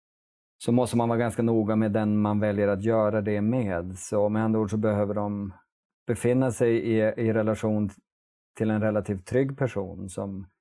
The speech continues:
kan hålla dem och hjälpa dem när de försöker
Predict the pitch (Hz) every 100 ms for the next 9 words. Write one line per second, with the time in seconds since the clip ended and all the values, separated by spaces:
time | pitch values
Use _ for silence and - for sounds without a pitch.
0 | _ _ - 131 139 156 120 113 123 123
1 | 107 123 120 101 101 107 107 107 107 113
2 | 107 104 104 98 95 98 92 101 98 95